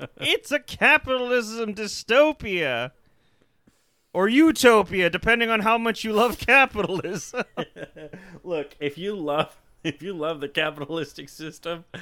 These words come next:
Speaker 2: this is the planet for you.
Speaker 1: You gotta pick yourself up by your rat brain bootstraps.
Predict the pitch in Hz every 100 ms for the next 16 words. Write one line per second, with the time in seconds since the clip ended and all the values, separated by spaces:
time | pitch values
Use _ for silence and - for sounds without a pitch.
0 | 175 - 131 123 143 147 165 - - 117
1 | - 113 113 117 - 143 123 113 95 110
2 | - 156 170 214 202 - 240 240 214 202
3 | - 226 214 226 202 202 175 135 113 170
4 | 220 - - 214 214 170 - 247 - -
5 | 196 165 151 - - -